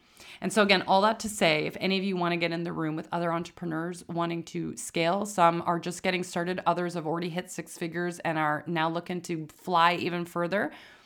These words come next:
This is the work we do inside of Style C E O. We're gonna get into everything so much more in depth, including how to get in media and featured and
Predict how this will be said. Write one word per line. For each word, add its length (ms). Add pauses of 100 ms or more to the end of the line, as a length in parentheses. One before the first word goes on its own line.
(320)
This 180
is 60
the 100
work 240
we 100
do 160
inside 300
of 100
Style 320
C 340
E 40
O. 140
We're 100
gonna 140
get 140
into 240
everything 440
so 440
much 240
more 500 (380)
in 220
depth, 400
including 400
how 160
to 80
get 200
in 180
media 440
and 180
featured 420
and 100